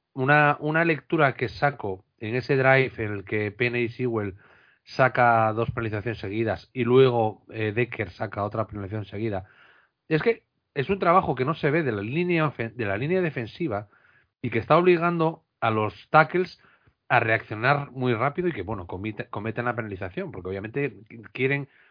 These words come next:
no quieren permitir el sack porque obviamente a Goff se estaba metiendo mucha presión. Eh, no la, no toda la deseada, pero sí, sí, sí mucha, ¿no? Eh, y la, la, los problemas vienen más en el linebacker, según parece, este año, la cobertura,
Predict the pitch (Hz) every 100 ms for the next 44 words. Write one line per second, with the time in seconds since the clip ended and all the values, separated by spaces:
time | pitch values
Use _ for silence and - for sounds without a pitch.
0 | _ - 214 - 180 156 113 113 113 117
1 | 107 98 151 170 - 101 95 90 92 104
2 | 104 113 117 117 107 143 143 - 95 110
3 | 113 113 117 120 107 95 85 87 - 190
4 | - - - - _ _ - 98 95 95
5 | - - 120 123 127 131 131 123 123 120
6 | 143 139 135 135 - 135 170 175 - 120
7 | 113 - 110 101 - 107 92 87 82 113
8 | - _ _ _ _ _ 127 117 113 110
9 | - 120 117 113 123 123 131 101 135 151
10 | 156 170 160 170 170 147 127 117 107 101
11 | 101 135 143 110 87 107 104 95 113 143
12 | - 117 - 120 147 143 139 139 104 98
13 | 95 98 151 156 147 147 143